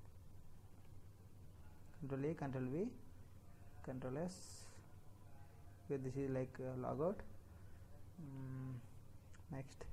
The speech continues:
Android manifest file. Uh, we need to change one thing in manifest file, intent filter. We change this intent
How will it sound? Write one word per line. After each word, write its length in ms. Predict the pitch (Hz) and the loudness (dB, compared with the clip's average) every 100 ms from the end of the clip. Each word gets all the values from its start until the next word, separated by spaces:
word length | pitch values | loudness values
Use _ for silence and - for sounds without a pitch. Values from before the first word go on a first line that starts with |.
| - - | -4 2
Android 300 | 135 143 139 | 4 6 6
manifest 500 | 135 135 - 131 - - | 4 2 2 0 -2 -4
file. 240 | 135 156 208 - - - - - - - - | 2 2 2 -2 -8 -8 -10 -8 -8 -6 -4
Uh, 320 | 135 131 131 131 | 0 2 4 4
we 80 | 139 | 6
need 280 | 143 156 - | 6 4 6
to 80 | 180 | 4
change 300 | 180 143 147 | 6 6 8
one 200 | 139 131 | 6 6
thing 280 | 151 180 175 | 6 6 6
in 140 | 143 139 | 6 6
manifest 440 | 135 131 139 131 - | 6 6 4 2 4
file, 200 | 151 180 233 - - - - - - - - - - - - - - - | 6 8 6 -2 -10 -8 -8 -8 -8 -10 -10 -8 -8 -8 -8 -8 -8 0
intent 320 | 143 139 147 | 4 8 6
filter. 380 | 131 123 131 175 - - - - | 6 4 4 2 2 -6 -8 -2
We 80 | 135 135 | -2 2
change 320 | 139 151 156 | 4 6 4
this 180 | 139 143 139 | 2 0 0
intent 280 | 131 139 | 2 2